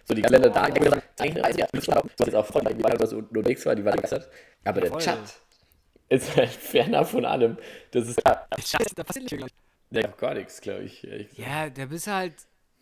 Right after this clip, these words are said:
Speaker 2: ja, weiß ich nicht. Also tut mir vielleicht auch leid für die, für die
Speaker 1: Vielleicht
Speaker 2: Boys
Speaker 1: auch
Speaker 2: und
Speaker 1: falsch,
Speaker 2: Girls
Speaker 1: vielleicht
Speaker 2: so.
Speaker 1: ist voll schön.
Speaker 2: Ja, vielleicht ist das echt, ich, ich informiere mich fürs nächste Mal echt über den Tschad. Ich will
Speaker 1: Ja,
Speaker 2: da
Speaker 1: mach
Speaker 2: auch was
Speaker 1: das mal.
Speaker 2: Schönes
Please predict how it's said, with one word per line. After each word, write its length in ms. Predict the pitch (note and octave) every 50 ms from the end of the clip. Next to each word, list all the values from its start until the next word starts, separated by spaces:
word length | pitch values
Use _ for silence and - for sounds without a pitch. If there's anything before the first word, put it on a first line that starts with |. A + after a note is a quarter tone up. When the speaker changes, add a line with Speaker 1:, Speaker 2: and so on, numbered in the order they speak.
| _ _ _ _ _ _
Speaker 2:
ja, 380 | - B2+ C#3 D#3 E3 D#3 A#2+ G2+ -
weiß 160 | - C#3 F3 F#3
ich 140 | F#3 C#3 B2+
nicht. 280 | A#2 A2 G#2 - - _ _ _ _
Also 220 | _ - C#3 D3 C#3+
tut 200 | - - G#3+ G3
mir 100 | G#3 G3
vielleicht 340 | - G3 F#3 F#3+ F#3 F3 F#3
auch 80 | E3
leid 260 | C#3+ E3+ F3 G3 A3 G#3+
für 140 | - F3
die, 280 | D3 C#3+ C#3+ C#3 C3+ B2
für 160 | - - D3
die 180 | C#3 C#3 C3+ C3
Speaker 1:
Vielleicht 260 | - - A#2+ - -
Speaker 2:
Boys 140 | D3+ C#3+ C3+
Speaker 1:
auch 40 | -
Speaker 2:
und 40 |
Speaker 1:
falsch, 260 | C#3 E3 E3 D#3 - C#3
Speaker 2:
Girls 160 | D#3 E3 -
Speaker 1:
vielleicht 280 | A#2+ A2+ A#2+ C3 F#3+
Speaker 2:
so. 40 | G3 F#3+
Speaker 1:
ist 80 | -
voll 160 | - E3+ F3
schön. 400 | E3+ - - F3+ C3+ G2+ G2 F#2+ - _ _ _
Speaker 2:
Ja, 320 | - E3+ E3+ E3 D3+ B2 - _ - -
vielleicht 340 | - - D3+ E3+ F#3 G#3 G#3
ist 120 | A3 G#3+ -
das 160 | A3 G3+ F#3+
echt, 260 | - G3+ G#3+ G3+ - - - - - - - - -
ich, 220 | G#3+ G#3+ - - -
ich 180 | A3+ A3+ B3+
informiere 380 | C4 C4 A3 A#3+ A#3 A#3 A#3+ B3+
mich 160 | C4 B3+ A#3+ -
fürs 220 | - A3 A3+ F#3+
nächste 340 | G#3 G#3+ A3 A3+ - - G#3+
Mal 300 | G3+ G3+ G3 F#3+ F#3 D#3 F3
echt 220 | G3+ G3 - -
über 200 | - G#3+ F#3+ F#3+
den 160 | F#3 F3+ E3+ D3+
Tschad. 320 | - E3+ D#3+ C#3 - - - - _ _ _ - - -
Ich 160 | C#3 - -
will 80 | E3+
Speaker 1:
Ja, 80 | F#3+ B2
Speaker 2:
da 60 | C3+
Speaker 1:
mach 140 | C#3+ D3 C#3
Speaker 2:
auch 60 | -
was 140 | A#2 G#2+ -
Speaker 1:
das 100 | - G#2+
mal. 120 | G2+ G2+
Speaker 2:
Schönes 200 | G2+ - - -